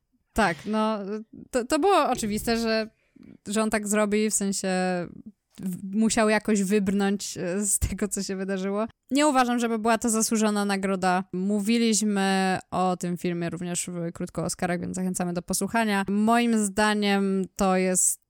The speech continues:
bardzo podobna sytuacja do tego, jak Rami Malek dostał Oscara za, za rolę w Bohemian Rhapsody.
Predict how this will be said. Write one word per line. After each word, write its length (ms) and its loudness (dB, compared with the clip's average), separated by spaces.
bardzo 280 0
podobna 360 0
sytuacja 520 -2
do 140 -4
tego, 260 -4
jak 320 -4
Rami 320 -2
Malek 320 -2
dostał 500 -4
Oscara 460 -4
za, 460 -6
za 160 0
rolę 240 0
w 20 -6
Bohemian 360 -4
Rhapsody. 580 -4